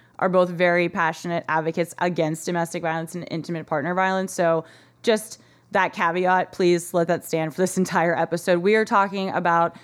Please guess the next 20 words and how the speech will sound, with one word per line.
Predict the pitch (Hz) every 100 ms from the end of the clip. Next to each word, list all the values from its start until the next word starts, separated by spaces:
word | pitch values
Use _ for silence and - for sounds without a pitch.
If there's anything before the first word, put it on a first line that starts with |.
| - -
the | 202
other | - 202 208
cases | - 185 180 175 170 170
where | 170 165 165 160 160 - _ -
there | 202 185 -
is | 233 233 214 - - -
an | 190 -
absence | 180 175 - 165 156 -
of | 165 -
actual | 175 170 - 170 156
domestic | 160 156 - 160
violence | 156 151 156
and | 151
intimate | 151 165 -
partner | 160 -
violence, | 165 165 165 -
and | 170
people | - 175 175 165 165
are | 165 165
using | 165 170 160 165 156 156